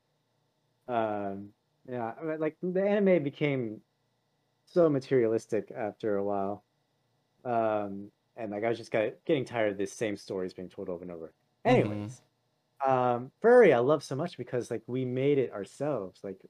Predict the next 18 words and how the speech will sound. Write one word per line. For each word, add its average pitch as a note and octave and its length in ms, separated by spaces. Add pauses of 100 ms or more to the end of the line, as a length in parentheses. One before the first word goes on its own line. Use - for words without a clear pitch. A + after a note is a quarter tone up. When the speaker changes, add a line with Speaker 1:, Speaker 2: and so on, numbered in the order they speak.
Speaker 1:
we B2+ 220
are C3 100
responsible A#2 640
for, A2 140
like, G2+ 160 (400)
eighty A#2+ 260
percent A2 360
of F#2 100
the G2+ 60
content. G#2+ 640 (320)
Speaker 2:
Yes. - 600 (1040)
Like, C3 200
Speaker 1:
I - 60
Speaker 2:
you E3 60
Speaker 1:
think F#3+ 180
Speaker 2:
can F3 40
Speaker 1:
only, C3 180
like - 180